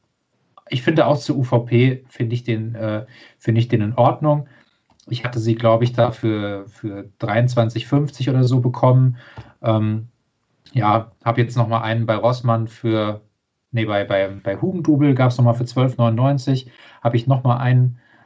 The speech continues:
ähm, gerade für so Fälle, wie du geschildert hast, Thomas, dass man irgendwann noch mal Freude dran hat oder jemandem eine Freude mitmachen kann.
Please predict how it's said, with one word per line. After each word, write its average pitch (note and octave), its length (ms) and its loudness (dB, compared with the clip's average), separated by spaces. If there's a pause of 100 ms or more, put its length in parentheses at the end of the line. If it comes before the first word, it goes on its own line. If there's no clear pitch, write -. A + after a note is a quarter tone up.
(140)
ähm, A2+ 300 0
gerade C3+ 260 2
für B2+ 140 -8
so B2 180 -2
Fälle, C3+ 340 -2
wie B2+ 60 -2
du A#2+ 140 0
geschildert B2+ 440 -2
hast, A#2+ 180 0
Thomas, A#2+ 420 2
dass - 160 -8
man A2+ 160 -2
irgendwann A#2 260 0
noch A#2 140 2
mal A#2+ 100 4
Freude A#2+ 320 0
dran A#2 220 -2
hat A#2 140 -2
oder A2+ 100 -4
jemandem A2+ 340 0
eine A2 100 -4
Freude A#2+ 340 0
mitmachen A#2 480 -2
kann. A2 320 -2